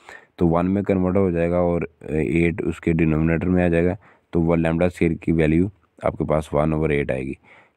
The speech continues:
यहाँ से आप lambda की वैल्यू फाइंड कर लेंगे, वो होगी plus minus square root of two over four। ये आपके पास lambda की दो वैल्यूज़ आ गई हैं।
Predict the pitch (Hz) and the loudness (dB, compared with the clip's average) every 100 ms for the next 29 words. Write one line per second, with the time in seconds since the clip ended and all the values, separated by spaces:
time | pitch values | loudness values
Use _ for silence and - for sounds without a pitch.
0 | - 92 92 110 113 113 98 95 95 90 | -2 0 2 0 0 2 2 0 0 0
1 | 90 90 98 87 87 - 80 80 80 78 | 0 0 0 0 0 -2 -4 -2 -2 -2
2 | 80 90 85 85 76 82 - 76 78 - | -2 -4 -4 -4 -2 -4 -4 -2 -2 -4
3 | - - 69 71 82 - - _ _ _ | -10 -6 -4 -2 -2 -2 -8 _ _ _
4 | _ _ _ _ _ - - _ _ _ | _ _ _ _ _ -20 -20 _ _ _
5 | - - - 90 95 95 85 90 - - | -14 -10 -2 2 4 2 2 -2 -2 0
6 | 85 87 80 85 78 71 65 - _ _ | 2 4 4 2 0 -4 -4 -8 _ _
7 | _ - 80 80 76 73 73 76 80 78 | _ -6 0 0 -2 -2 -4 -4 -4 -2
8 | 76 76 80 71 - - 76 76 82 87 | 0 -2 -4 -6 -8 -4 -2 0 2 2
9 | 87 85 87 87 | 2 0 0 -4